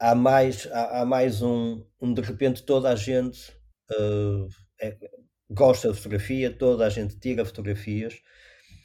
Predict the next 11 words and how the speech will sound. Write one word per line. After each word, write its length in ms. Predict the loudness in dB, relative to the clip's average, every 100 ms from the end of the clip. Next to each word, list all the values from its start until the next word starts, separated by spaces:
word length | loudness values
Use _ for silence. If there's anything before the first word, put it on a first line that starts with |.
| _ _ _ _
Há 120 | 6 8
o 100 | 8
lado 240 | 6 4
negativo 600 | 2 2 2 -2 -4 -8
que 480 | -6 -2 0 -2 -8 _ _ _ _ -4
a-, 280 | -4 -2
acho 160 | -2 2
que 80 | 2
abrange 460 | 2 2 2 0
mais 380 | 0 2 0 0
nós 340 | 0 0 0